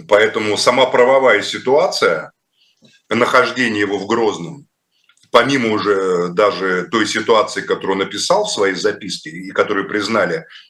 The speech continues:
официальные чеченские лица, то есть избиение его несовершеннолетним, который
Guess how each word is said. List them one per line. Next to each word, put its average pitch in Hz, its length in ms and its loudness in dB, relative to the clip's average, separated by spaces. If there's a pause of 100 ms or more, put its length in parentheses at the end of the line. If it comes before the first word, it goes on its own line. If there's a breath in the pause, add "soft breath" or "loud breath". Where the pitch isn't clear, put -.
(160)
официальные 95 580 -2
чеченские 98 560 -4
лица, 135 300 -6
то 87 120 -10
есть 82 200 -10
избиение 92 600 -6
его 123 460 -4 (320 soft breath)
несовершеннолетним, 104 1040 -2
который 92 460 -4